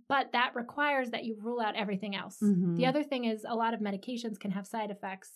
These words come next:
Speaker 1: that cause decreased libido
Speaker 2: Right.
Speaker 1: or decreased enjoyment of sex.
Speaker 2: You know, antidepressants are a huge thing.
Speaker 1: Absolutely.
Speaker 2: Yeah.
Speaker 1: And, and who's not on that?
Speaker 2: Right. I mean,
Speaker 1: For
Speaker 2: yeah.
Speaker 1: anxiety, depression. So that's a huge factor too.
Speaker 2: When I was
Speaker 1: So
Speaker 2: going through my divorce,
Speaker 1: Mm-hmm.
Speaker 2: I got,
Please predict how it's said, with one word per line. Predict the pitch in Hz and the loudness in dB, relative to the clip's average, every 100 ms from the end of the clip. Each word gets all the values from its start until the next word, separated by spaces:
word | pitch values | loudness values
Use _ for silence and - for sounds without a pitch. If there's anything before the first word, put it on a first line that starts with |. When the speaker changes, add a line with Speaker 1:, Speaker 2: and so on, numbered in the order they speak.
| - | -8
Speaker 1:
that | 208 196 - - | -6 -6 -10 -14
cause | - 190 190 190 190 | -8 -8 -8 -10 -12
decreased | 202 196 202 196 208 | -12 -10 -10 -10 -10
libido | 196 196 190 190 196 | -6 -6 -6 -6 -4
Speaker 2:
Right. | 202 190 190 185 202 | 2 4 4 2 2
Speaker 1:
or | 202 | 4
decreased | 226 226 226 196 | 4 2 0 0
enjoyment | 196 285 294 196 | 2 4 4 2
of | 190 | -2
sex. | - 202 | -2 8
Speaker 2:
You | 240 | 10
know, | 247 220 | 10 8
antidepressants | 226 240 220 190 196 208 | 6 6 6 6 6 6
are | 175 160 | 4 4
a | |
huge | 143 190 - | 4 0 0
thing. | 139 110 - - | -6 -6 -8 -2
Speaker 1:
Absolutely. | 214 196 240 247 208 185 | -2 0 0 2 4 6
Speaker 2:
Yeah. | 175 180 | 8 8
Speaker 1:
And, | 220 | 6
and | 202 | 4
who's | 247 233 | 4 2
not | 220 214 | 2 0
on | 202 | 0
that? | 233 - - _ - 185 | -2 -2 -8 _ 0 6
Speaker 2:
Right. | 190 202 214 | 8 8 6
I | |
mean, | 202 220 | 6 8
Speaker 1:
For | 254 | 10
Speaker 2:
yeah. | 202 | 12
Speaker 1:
anxiety, | 214 233 220 214 | 10 8 6 4
depression. | 208 214 190 220 226 233 | 2 -2 -2 -4 -4 -6
So | - 233 254 | -4 -4 -2
that's | 233 254 254 | 0 0 -2
a | |
huge | 233 254 233 - | -2 -4 -6 -6
factor | - 185 - | -6 -6 -10
too. | - - - 233 | -8 -8 -2 6
Speaker 2:
When | 214 | 8
I | 226 | 10
was | 226 | 8
Speaker 1:
So | |
Speaker 2:
going | 247 247 | 8 8
through | 220 | 8
my | 196 | 6
divorce, | 175 185 220 214 | 6 6 4 4
Speaker 1:
Mm-hmm. | 214 | 2
Speaker 2:
I | 196 | 4
got, | 180 175 175 | 6 4 4